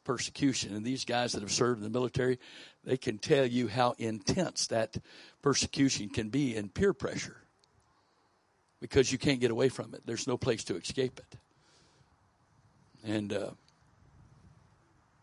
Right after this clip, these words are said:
it wasn't easy. It was very difficult, frankly, but I wouldn't trade a moment of it for the benefit that God worked in my life. So, uh, in, uh,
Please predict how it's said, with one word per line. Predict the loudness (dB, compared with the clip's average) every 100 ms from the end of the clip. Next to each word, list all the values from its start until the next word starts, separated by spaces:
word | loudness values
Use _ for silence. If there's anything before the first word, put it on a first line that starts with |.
| _ _ _ _ _ _ _ _ _
it | 4 8
wasn't | 8 6 0
easy. | -2 -2 -4 -8
It |
was | -8 -6
very | 0 2
difficult, | 2 0 0 -4 -2
frankly, | -2 -2 -2 -6
but | -4 -4 -4 _ _ -20 -20 -20 -2
I | 4
wouldn't | 6 4 2 2
trade | 4 6
a | 4
moment | 0 0 0 0
of | -4 -4
it | -8 _ _ _ _ _ _ _ _ -4
for | -2
the | -2
benefit | 2 2 2 0 0
that | -2 -2
God | 2 2 -2 _ _ _ _ -4
worked | 4 4 4
in | -2
my | 0
life. | 4 4 4 -2 -10 -16 -20 _ _ _ _ _ _ -20 -20 -16 8
So, | 12 12 12 0 -18 -20 _ _ -20 -20 -20 _ -8 6
uh, | 10 10 10 6
in, | 2 2 2 0
uh, | 0 0